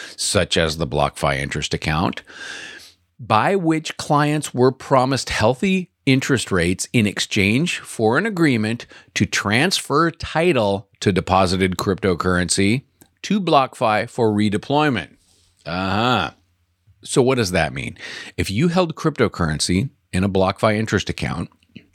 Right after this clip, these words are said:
you, based on the terms of service, agreed that you were transferring title to your crypto to BlockFi. So they could loan it out, make some level of yield on it, then pay you back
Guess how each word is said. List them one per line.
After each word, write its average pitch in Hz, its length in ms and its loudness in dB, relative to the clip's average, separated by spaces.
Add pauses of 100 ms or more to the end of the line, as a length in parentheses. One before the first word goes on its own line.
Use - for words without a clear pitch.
(140)
you, 104 480 0 (280)
based 95 300 2
on 107 140 2
the 95 80 2
terms 135 300 2
of 175 120 0
service, 175 460 4
agreed 135 600 0 (280)
that 98 100 2
you 139 160 2
were 139 120 0
transferring 151 880 2
title 165 760 0 (360)
to 139 100 -2
your 120 260 2
crypto 107 540 2
to - 140 -6
BlockFi. 151 720 0 (960)
So 127 200 2
they 131 280 0
could 151 180 0
loan 101 300 2
it 85 100 0
out, 65 320 -2 (500)
make 131 320 2
some 185 220 -2
level 185 320 2
of 180 80 0
yield 180 320 2
on 90 220 -2
it, - 160 -4 (280)
then 131 280 2
pay 151 300 0
you 160 280 0
back 110 400 0